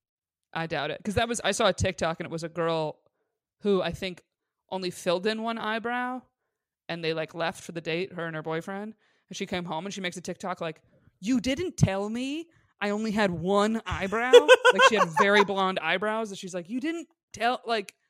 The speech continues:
Speaker 1: and he was like, "I, I didn't really notice." She's like, "How do you not notice? It's my face. It's right there."
Speaker 2: Oh my God.
Speaker 1: Ugh.
Speaker 2: Similarly, I got this D M. "Had a first date at a Tex-Mex restaurant for brunch. I was feeling pretty good about myself the whole time.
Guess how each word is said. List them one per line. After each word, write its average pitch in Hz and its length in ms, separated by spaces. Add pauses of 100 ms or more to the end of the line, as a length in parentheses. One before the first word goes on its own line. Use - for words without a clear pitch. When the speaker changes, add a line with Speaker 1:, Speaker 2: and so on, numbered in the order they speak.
(300)
Speaker 1:
and 240 100
he 262 120
was 262 140
like, 262 200
"I, 285 300 (100)
I 254 120
didn't 311 200
really 269 220
notice." 302 260
She's 254 140
like, 294 100
"How 370 120
do 494 80
you 453 60
not 349 180
notice? 392 360
It's 247 120
my 254 120
face. - 720
It's 240 140
right 349 380
there." 381 420 (140)
Speaker 2:
Oh 359 40
my 349 420
God. 339 40 (800)
Speaker 1:
Ugh. 254 80
Speaker 2:
Similarly, 240 920 (840)
I 202 80
got 196 220
this 185 160
D 165 200
M. 147 200 (380)
"Had 247 140
a 277 60
first 294 260
date 226 160
at 208 60
a 190 40
Tex-Mex 190 640
restaurant 151 400
for 160 100
brunch. 139 380
I 175 100
was 180 120
feeling 240 260
pretty 254 220
good 190 140
about 170 180
myself 165 320
the 160 80
whole 160 160
time. 143 360